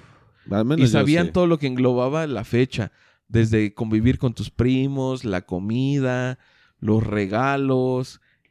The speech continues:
Speaker 2: el sentimiento de que toda tu familia estuviera junta. O sea, es como que varios factores se engloban en un mismo tiempo,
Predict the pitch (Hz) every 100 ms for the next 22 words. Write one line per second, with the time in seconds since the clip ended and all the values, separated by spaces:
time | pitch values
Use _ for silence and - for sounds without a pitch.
0 | _ 110 113 110 110 110 113 113 110 -
1 | 117 110 113 113 120 131 147 - 127 110
2 | 104 104 107 - 127 135 131 110 107 117
3 | 131 - 113 113 113 123 127 143 135 131
4 | 127 135 - _ _ _ _ _ _ -
5 | - 117 120 139 160 - - 175 143 120
6 | 90 90 110 143 - 139 - 139 - 117
7 | 113 123 135 117 107 123 127 135 131 -
8 | 127 127 135 123 107